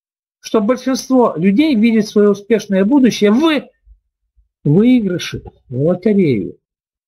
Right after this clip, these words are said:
Это так как бы условно, но это, то есть, поучаствовать в хайпе, где обещают невероятные дивиденды. Поучаствовать в программе, где,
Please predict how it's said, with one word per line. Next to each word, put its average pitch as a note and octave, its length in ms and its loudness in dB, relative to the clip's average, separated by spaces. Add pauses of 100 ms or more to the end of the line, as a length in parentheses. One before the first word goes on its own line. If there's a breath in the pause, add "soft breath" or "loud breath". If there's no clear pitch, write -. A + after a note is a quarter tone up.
(1300)
Это B3 280 2
так A3+ 280 -4
как G#3 200 -2
бы G3+ 100 -2
условно, A#3 640 0
но F3 340 -2 (340)
это, G3 220 -2
то A#3+ 180 0
есть, F#3 220 -2
поучаствовать A#3 640 0
в - 40 -18
хайпе, B3+ 380 0
где E3 200 0
обещают A3 640 -2 (140)
невероятные G3 1000 0 (200)
дивиденды. C3 560 0 (560)
Поучаствовать A#3 680 0
в - 20 -20
программе, A3+ 480 -2
где, F3 440 0